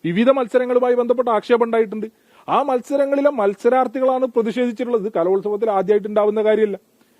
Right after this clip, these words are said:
ഇപ്പൊ എല്ലാ കലോത്സവത്തിലും, ഇപ്പൊ ഇതിനു മുമ്പ് എല്ലാ കലോത്സവങ്ങൾക്കകത്തും സമാനമായിട്ടുള്ള അനുഭവങ്ങളൊക്കെ ഉണ്ടാകും. കലോത്സവത്തിൽ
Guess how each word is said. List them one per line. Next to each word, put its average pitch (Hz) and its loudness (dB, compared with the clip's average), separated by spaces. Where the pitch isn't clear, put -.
ഇപ്പൊ 175 -2
എല്ലാ 165 2
കലോത്സവത്തിലും, 214 0
ഇപ്പൊ 180 -4
ഇതിനു 180 -4
മുമ്പ് 202 -4
എല്ലാ 170 0
കലോത്സവങ്ങൾക്കകത്തും 208 0
സമാനമായിട്ടുള്ള 226 0
അനുഭവങ്ങളൊക്കെ 220 0
ഉണ്ടാകും. 202 -2
കലോത്സവത്തിൽ 190 0